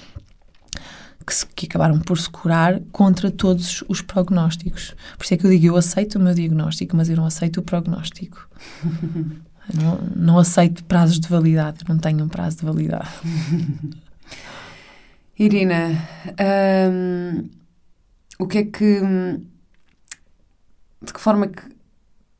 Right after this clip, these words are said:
Speaker 2: aprendeste a viver o amor de outra forma?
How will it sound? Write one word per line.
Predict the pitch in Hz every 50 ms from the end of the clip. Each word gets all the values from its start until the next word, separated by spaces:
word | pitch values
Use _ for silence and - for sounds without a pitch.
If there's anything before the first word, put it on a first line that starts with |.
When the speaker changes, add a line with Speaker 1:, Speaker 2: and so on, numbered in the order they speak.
| _
Speaker 2:
aprendeste | - - 214 226 220 226 226 214 - 208 208 214 -
a | 202
viver | - 202 180 170 190 185 185
o | 180 180
amor | 175 175 170 170 165 160
de | 160 170
outra | 165 165 - 165
forma? | 156 - 170 170 165 165 160 160 160